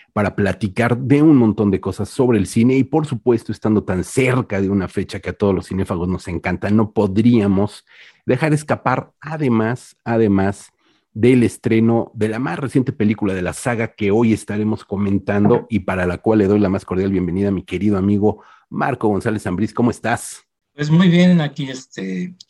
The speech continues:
Speaker 2: una vez más conectándonos para hablar de, de cine, pues sí, con, un poco con el pretexto de la fecha y, pues, también con el asunto este que la franquicia, el, una franquicia que ya se está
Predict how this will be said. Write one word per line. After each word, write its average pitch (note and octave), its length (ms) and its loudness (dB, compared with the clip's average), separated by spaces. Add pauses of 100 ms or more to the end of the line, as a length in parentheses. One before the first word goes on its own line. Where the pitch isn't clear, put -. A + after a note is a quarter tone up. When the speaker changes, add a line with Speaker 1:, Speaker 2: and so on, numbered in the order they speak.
(120)
Speaker 2:
una B2+ 180 4
vez B2+ 160 4
más A#2+ 200 4
conectándonos A2 720 0
para - 160 -20 (120)
hablar G#2+ 240 -14
de, F#2+ 340 -12 (440)
de B2+ 120 -8
cine, F3 360 6
pues A#3 140 -6
sí, C4 160 -4
con, G#3+ 200 -4
un G3 80 4
poco - 240 4
con C#3 140 2
el A#2+ 80 0
pretexto C3+ 380 -2
de B2 40 6
la B2 120 0
fecha C#3 460 0
y, G2+ 200 -10
pues, - 160 -20
también A2 240 -10
con - 420 -8 (400)
el A2+ 140 -8
asunto B2 320 -2
este C3 180 -2
que A2+ 80 -2
la G#2+ 140 0
franquicia, A#2+ 720 2
el, G2 360 -8 (180)
una B2+ 220 -2
franquicia B2 400 -2
que G2 120 -8
ya G#2+ 240 -8
se - 80 -10
está G#2 440 -8